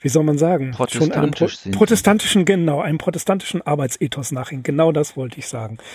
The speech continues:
Speaker 1: Wie die, wie die Wasps, also White Anglo-Saxon Protestants,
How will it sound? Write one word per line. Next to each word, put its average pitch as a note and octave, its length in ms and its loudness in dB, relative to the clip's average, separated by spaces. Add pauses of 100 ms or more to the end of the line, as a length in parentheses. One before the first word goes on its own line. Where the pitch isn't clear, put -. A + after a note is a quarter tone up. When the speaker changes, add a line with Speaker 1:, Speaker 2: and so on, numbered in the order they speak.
(340)
Speaker 1:
Wie D#3+ 160 4
die, E3+ 320 4
wie D#3+ 60 4
die D3+ 160 2
Wasps, - 560 0
also D3+ 520 2
White D#3+ 320 0
Anglo-Saxon D3+ 640 -4
Protestants, - 560 -4